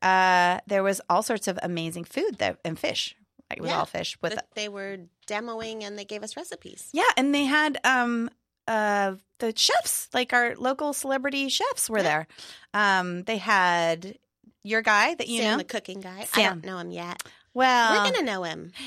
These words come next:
Speaker 1: yeah.
Speaker 2: I think he should come on the show.
Speaker 1: I do too.
Speaker 2: Yeah.
Speaker 1: Um,
Speaker 2: Like Housewife Hacks with Sam, the cooking guy.
Speaker 1: Right. Yeah. It, but, well, I went and looked at his,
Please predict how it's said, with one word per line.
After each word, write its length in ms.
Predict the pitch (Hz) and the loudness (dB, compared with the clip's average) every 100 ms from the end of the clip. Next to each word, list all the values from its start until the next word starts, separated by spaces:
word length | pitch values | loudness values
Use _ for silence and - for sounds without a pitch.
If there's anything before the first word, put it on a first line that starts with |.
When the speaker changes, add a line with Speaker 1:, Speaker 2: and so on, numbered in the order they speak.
| 240 | -12
Speaker 1:
yeah. 540 | 160 196 180 139 117 - | 2 6 6 4 0 0
Speaker 2:
I 120 | 240 | -2
think 220 | 262 320 | 0 -8
he 80 | - | -6
should 200 | - 196 | -8 -8
come 180 | - 175 | -14 -14
on 140 | 160 160 | -14 -12
the 80 | |
show. 200 | 170 - - - _ | -12 -12 -16 -20 _
Speaker 1:
I 100 | 226 | -12
do 80 | 320 494 | -6 -4
too. 460 | - 311 262 147 - _ _ | -2 0 0 0 -6 _ _
Speaker 2:
Yeah. 360 | 185 165 202 190 | -4 0 2 2
Speaker 1:
Um, 280 | 175 175 196 _ | -2 -8 -12 _
Speaker 2:
Like 140 | - - | -20 -12
Housewife 500 | - 190 - 151 - | -2 -2 -2 -12 -8
Hacks 440 | 175 - - - - | -6 -6 -8 -20 -16
with 100 | 208 | -16
Sam, 220 | - 156 | -16 -16
the 80 | 165 | -18
cooking 280 | - - 160 | -20 -18 -18
guy. 160 | - - - | -18 -18 -6
Speaker 1:
Right. 300 | 277 415 - _ _ _ | -2 -2 -4 _ _ _
Yeah. 200 | 226 294 - | -2 0 0
It, 160 | 214 233 | -2 -8
but, 180 | - 220 | -10 2
well, 140 | 254 | 4
I 100 | 247 | 6
went 160 | 277 320 | 2 -2
and 60 | |
looked 200 | 320 - | -6 -4
at 100 | 359 | -6
his, 400 | 247 262 247 - | -4 -4 -2 -6